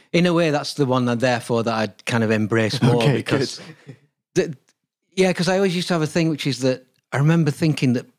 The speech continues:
Speaker 1: that my dad w-, wouldn't run for the bus because you get to an age where you, you don't suddenly break into a sprint 'cause you've got your normal clothes on and all that sort of thing, which is not to, to diss my dad 'cause he, he, he was a fell runner anyway. He be-, he started running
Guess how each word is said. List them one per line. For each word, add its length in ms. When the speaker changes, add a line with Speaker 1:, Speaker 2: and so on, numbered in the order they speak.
Speaker 1:
that 280
my 100
dad 380
w-, 100
wouldn't 320
run 180
for 120
the 100
bus 480
because 400
you 80
get 220
to 120
an 80
age 240
where 120
you, 260
you 140
don't 320
suddenly 420
break 340
into 220
a 40
sprint 420
'cause 120
you've 120
got 160
your 220
normal 260
clothes 340
on 140
and 100
all 100
that 140
sort 80
of 60
thing, 160
which 140
is 120
not 220
to, 100
to 140
diss 240
my 60
dad 240
'cause 120
he, 100
he, 220
he 60
was 180
a 40
fell 220
runner 220
anyway. 360
He 140
be-, 180
he 100
started 380
running 300